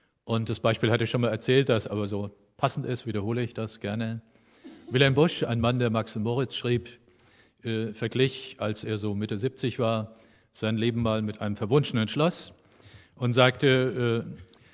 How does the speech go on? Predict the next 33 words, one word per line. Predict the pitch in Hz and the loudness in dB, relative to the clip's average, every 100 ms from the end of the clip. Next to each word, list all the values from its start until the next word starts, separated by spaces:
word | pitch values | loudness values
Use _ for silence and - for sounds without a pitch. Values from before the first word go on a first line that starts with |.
| _ - - - | _ -20 -20 -18
Kant | - 160 160 | 4 4 4
und | 143 | 2
Schopenhauer, | 175 180 131 120 139 170 | 2 2 2 4 4 2
die | 139 120 | 0 -2
beiden | 101 104 107 | -2 -2 -2
Philosophen, | 107 107 107 127 135 160 147 | -4 -2 -2 -2 -2 -4 -4
die | 107 | -4
hatten | 117 120 | -4 -6
ihm | 113 110 110 107 92 | -6 -4 -4 -6 -10
Schlüssel | - 165 165 113 | 0 2 2 0
für | - 120 | 0 0
alle | 127 | 0
Verbindungstüren | 131 123 127 123 104 - 110 107 90 - - | 2 2 4 2 0 -2 2 2 0 -10 -6
gegeben | 107 104 101 151 214 - - _ _ | -2 -2 -2 -2 -4 -8 -20 _ _
und | - 113 | -12 -4
sagt, | 131 - | -4 -4
„Das | 131 | -10
funktioniert | - 147 - 170 156 98 | -8 -10 -6 -4 -2 -4
auch, | 90 - - | -6 -8 -10
ja. | 101 160 - _ _ _ _ _ _ _ | -8 -8 -12 _ _ _ _ _ _ _
Nur | 113 131 | 0 2
jetzt | 131 131 | 2 0
stelle | - 127 | -2 0
ich | 127 | 0
fest, | - 117 - | 0 -2 -2
sie | 113 | -4
haben | 101 98 | -2 -2
mir | 101 | -4
keinen | - 113 117 | -4 -6 -4
Schlüssel | - 101 117 110 110 - | -4 -4 -4 -6 -8 -16
für | _ 120 | _ -4
die | 131 | -2
Ausgangstür | 147 - 101 - - 98 95 98 | -2 -2 -6 -6 -10 -6 -6 -8